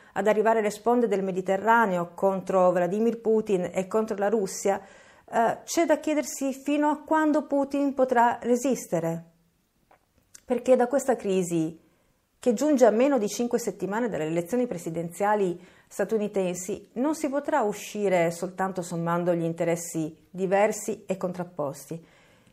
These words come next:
Questa volta occorre saper guardare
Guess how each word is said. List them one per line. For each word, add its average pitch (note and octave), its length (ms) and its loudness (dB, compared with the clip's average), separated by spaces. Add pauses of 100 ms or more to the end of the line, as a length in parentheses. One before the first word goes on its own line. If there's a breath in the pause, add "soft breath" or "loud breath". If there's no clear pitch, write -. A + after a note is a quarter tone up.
(120)
Questa C#4+ 280 -2
volta D#4+ 480 2
occorre A3 520 0
saper G#3+ 340 -4
guardare A3+ 640 0